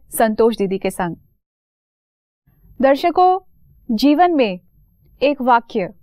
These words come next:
हम अक्सर बोलते हैं कि इज्जत का ध्यान रखना, मेरी इज्जत ना चली जाए, खानदान की इज्जत का ध्यान रखना। ये वाक्य,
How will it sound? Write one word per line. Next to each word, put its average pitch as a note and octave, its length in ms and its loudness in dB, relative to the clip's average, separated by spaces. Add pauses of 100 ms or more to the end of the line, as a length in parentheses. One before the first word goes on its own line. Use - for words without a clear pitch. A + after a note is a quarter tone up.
(100)
हम C4+ 280 -4
अक्सर D4 340 -2
बोलते G3+ 320 -4
हैं G3 240 -6 (1400)
कि C4+ 60 -4
इज्जत B3+ 440 -2
का B3 80 0
ध्यान A3+ 320 -2
रखना, A3 400 -4 (680)
मेरी E4 200 0
इज्जत D4+ 380 -2
ना D#4+ 140 -2
चली A#3+ 280 -2
जाए, F#3+ 280 -4 (1160)
खानदान B3+ 520 2
की F4 120 -8
इज्जत C4 360 -2
का B3+ 100 0
ध्यान A#3 260 -2
रखना। G3+ 380 -8 (1200)
ये D#4 160 0
वाक्य, C#4+ 540 0